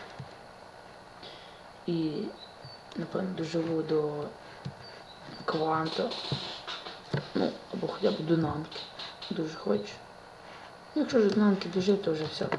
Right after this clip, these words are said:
то вже фігня до кванта. Тіло просто три зомбаки не б'ють і все. Так, пічку я хотів, да? Так.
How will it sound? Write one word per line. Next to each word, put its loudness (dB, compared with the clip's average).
то 2
вже 2
фігня 4
до -2
кванта. -6
Тіло 6
просто -2
три 0
зомбаки 0
не -2
б'ють -4
і -8
все. -6
Так, -8
пічку -2
я -6
хотів, -6
да? 0
Так. -4